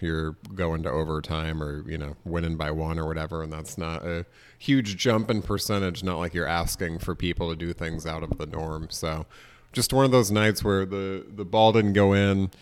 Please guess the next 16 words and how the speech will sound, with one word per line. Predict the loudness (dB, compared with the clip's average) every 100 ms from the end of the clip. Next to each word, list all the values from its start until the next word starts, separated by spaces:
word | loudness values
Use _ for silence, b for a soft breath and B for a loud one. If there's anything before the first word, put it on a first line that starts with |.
| b b -4
uh, | 0 2 2 0
kinda | 0 0 2
built | 2 4
it | 4 2
and | 0 -2
snowballed | -2 0 0 2 2 2 -2
from | -4
there. | -2 -2 -2 -2 -4
And | -4 -4 -4 -8 -10 b b b b
look, | -4 -4
Philly's | -4 -2 0 -2
a |
good | -2 -2 -2
team. | -2 0 0 -4 -8 -4
Uh, | 0 0 0 -2
they're | -2 -4